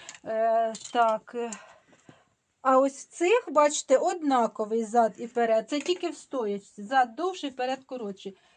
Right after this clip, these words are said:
І ще в нас є ось така кофточка з підкатіком. Такого ж, е,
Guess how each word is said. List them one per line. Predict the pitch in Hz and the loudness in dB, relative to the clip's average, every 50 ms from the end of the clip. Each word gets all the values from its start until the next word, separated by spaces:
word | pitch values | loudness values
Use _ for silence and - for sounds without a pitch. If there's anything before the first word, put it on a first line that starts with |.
| _ | _
І | - 285 | -14 -12
ще | 269 - - 392 403 403 | -10 -6 -4 -4 -2 -4
в | 370 359 | -4 -6
нас | 359 339 339 330 - - | -6 -6 -6 -8 -10 -14
є | 269 302 330 294 - | -10 -6 -6 -6 -6
ось | - 330 339 311 | -6 -10 -12 -10
така | - - 311 302 - - 269 262 247 - - | -6 -6 -6 -4 -2 0 0 0 0 -2 -6
кофточка | 269 254 - - - 240 - - - 226 233 | -8 -8 -8 -8 -10 -12 -12 -10 -8 -8 -8
з | 226 - - | -8 -8 -10
підкатіком. | 302 294 - _ - 392 415 427 415 - 349 330 - 330 311 294 294 - _ _ _ _ _ _ _ _ _ _ _ _ | -10 -10 -6 _ 4 4 4 4 2 -2 -8 -6 -6 -6 -6 -6 -6 -10 _ _ _ _ _ _ _ _ _ _ _ _
Такого | - 269 269 - - 302 294 - 262 247 | -6 -6 -6 -6 -8 -6 -4 -2 0 0
ж, | 247 247 - - 240 | -2 -2 -4 -2 0
е, | 240 240 233 233 226 233 | 2 4 4 6 4 4